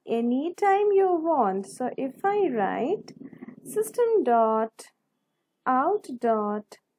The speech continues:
print, and then if I give a new line only to mark the line difference, and I print A R, say,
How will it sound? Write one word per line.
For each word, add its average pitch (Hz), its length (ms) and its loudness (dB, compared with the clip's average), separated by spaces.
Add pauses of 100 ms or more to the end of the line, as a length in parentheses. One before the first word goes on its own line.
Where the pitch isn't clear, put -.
(120)
print, 294 720 -2 (640)
and 220 440 -2
then 269 260 2
if - 340 -8
I 226 240 0
give 220 280 -4 (120)
a 220 140 0
new 320 460 2
line 277 500 -4 (180)
only 247 440 -4
to 330 140 -2
mark 196 440 2
the 254 80 -2
line 262 340 0
difference, 220 720 -6 (380)
and 294 280 -2
I 233 240 0 (140)
print 330 680 -2 (600)
A 247 440 -2 (200)
R, 294 420 0 (600)
say, 247 560 0